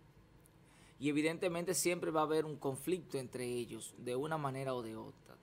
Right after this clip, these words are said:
Todos en algún momento, bueno, la mayoría en algún momento en el, en las escuelas o los liceos tuvimos que pelear. Eh,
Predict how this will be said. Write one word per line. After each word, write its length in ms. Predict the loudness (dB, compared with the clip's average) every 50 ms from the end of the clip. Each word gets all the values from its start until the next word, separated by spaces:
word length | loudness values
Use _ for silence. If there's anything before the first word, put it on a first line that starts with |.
| 2
Todos 420 | 6 8 10 10 8 8 4 -2 -10 -14 -16 -12
en 100 | -8 -4
algún 260 | -4 -4 -2 -2 -2
momento, 440 | -2 -4 -4 -6 -8 -8 -10 -10 -8
bueno, 200 | -8 -8 -8 -10 -12 -20 -20 -20 -20 -20 -20 -20 -20 -20 -18 -8 -2
la 220 | 2 4 4 4
mayoría 480 | 4 4 4 6 8 8 10 10 8 8
en 60 | 6
algún 220 | 4 0 0 0
momento 460 | -2 -2 -4 -4 -2 -2 -2 -2 -2 -4
en 140 | -6 -4 -4
el, 200 | -2 -2 -4 -4 -2
en 280 | -2 -2 -2 -2 -2
las 240 | -2 -2 -2 -4 -6 -6
escuelas 560 | -6 -6 -6 -2 4 8 10 10 10 10 8
o 20 | 6
los 120 | 6 4
liceos 300 | 4 2 2 0 0 0
tuvimos 280 | 2 2 2 2 2 0
que 100 | -2 -4
pelear. 360 | -2 -2 -2 -2 -4 -6 -10 -16 -20 -20 -20 -20 -20 -20 -20 -20 -20 -20 -20 -20 -20 -20 -20 -20 -20 -20 -20 -20 -20 -20 -20 -20 -20 -20 -20 -20 -18 -6 0
Eh, 840 | 4 6 8 10 10 10 10 10 10 10 8 6 4 2 0 -2